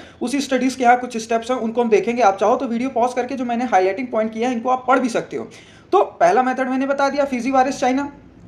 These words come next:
study से मिला कि ये belong करता है फिजी वायरस Zenas जो कि China में है दो हज़ार आठ में।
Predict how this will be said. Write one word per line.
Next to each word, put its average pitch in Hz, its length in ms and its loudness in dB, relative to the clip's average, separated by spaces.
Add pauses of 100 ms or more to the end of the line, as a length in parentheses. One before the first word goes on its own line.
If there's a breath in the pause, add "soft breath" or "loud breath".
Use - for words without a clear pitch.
(220)
study 214 300 0
से 254 120 -4
मिला 240 200 2
कि 254 140 -6
ये 269 100 -2
belong 233 280 2
करता 240 240 -2
है 262 60 -4
फिजी 233 200 -6
वायरस 233 260 2
Zenas 226 240 -4
जो 247 80 -4
कि 254 120 -8
China 220 360 0
में 226 120 0
है 214 100 -4
दो 226 100 0
हज़ार 233 180 2
आठ 202 200 4
में। 131 100 -12